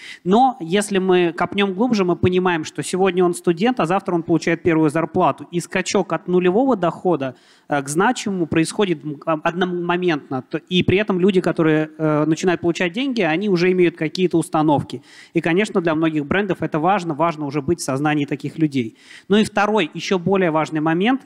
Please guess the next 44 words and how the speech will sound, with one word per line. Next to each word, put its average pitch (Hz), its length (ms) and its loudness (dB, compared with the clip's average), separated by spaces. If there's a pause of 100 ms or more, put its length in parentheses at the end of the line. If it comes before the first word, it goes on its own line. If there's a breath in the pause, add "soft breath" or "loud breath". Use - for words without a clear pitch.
даже 170 400 -4
когда 156 280 -6
они 160 120 -4
не 170 100 0
получают 170 480 0
доход, 160 400 -4
у 170 120 -2
них 175 240 0 (200)
много 180 480 2
времени, 127 580 -2 (220 soft breath)
а 147 120 0
значит, 190 340 -2
они 180 180 0
могут 170 260 0
на 156 80 0
что-то 160 280 -2
его 147 140 2
тратить. 135 380 -4
Если 175 200 0
посмотреть 170 520 0
на 170 60 2
различные 170 500 -2
категории, 185 560 2
то 156 120 -2
поколение 170 580 2
Z, 202 300 -2 (440 soft breath)
оно 180 240 2
лидеры 180 340 2
мнений, 196 320 0
в, 139 60 -4
в, 160 720 -6
ну, 196 80 0
если 202 220 0
не - 20 0
в 175 60 -4
большинстве, 190 480 0
то 180 140 0
в 170 40 2
очень 190 220 0
многих 190 400 2
значимых 156 440 -2
категориях. 143 540 0
Они 190 360 -2
влияют 170 640 2